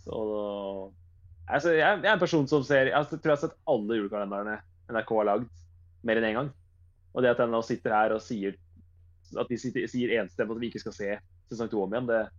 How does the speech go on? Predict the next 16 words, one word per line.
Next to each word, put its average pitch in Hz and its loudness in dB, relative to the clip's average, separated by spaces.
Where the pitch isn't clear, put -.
det 131 0
føles 120 0
helt 143 2
sykt. - -2
Eh, 113 0
det 117 6
er, 131 4
det 135 6
er 131 6
det - -2
et - -14
eller 131 2
annet 113 -2
de 117 2
gjorde 107 -2
feil 135 -2